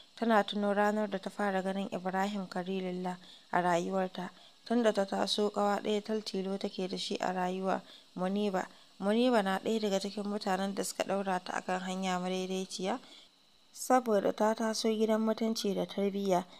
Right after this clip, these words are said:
Dan babanta shi ne limamin masallacin Maiduguri Road, kuma an ɗaura su a kan ingantacciyar tarbiyya.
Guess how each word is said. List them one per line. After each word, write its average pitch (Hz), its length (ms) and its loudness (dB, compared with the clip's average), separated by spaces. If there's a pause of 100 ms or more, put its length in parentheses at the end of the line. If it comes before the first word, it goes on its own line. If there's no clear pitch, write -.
(120)
Dan 240 220 4
babanta 208 420 4
shi 220 220 0
ne 202 200 2
limamin 190 520 0
masallacin 190 720 -2
Maiduguri 180 520 -2
Road, 180 160 -4 (360)
kuma 214 240 2
an 220 180 0
ɗaura 214 320 2
su - 160 -8
a - 60 -4
kan 202 220 -4
ingantacciyar 185 840 -2
tarbiyya. 196 480 -2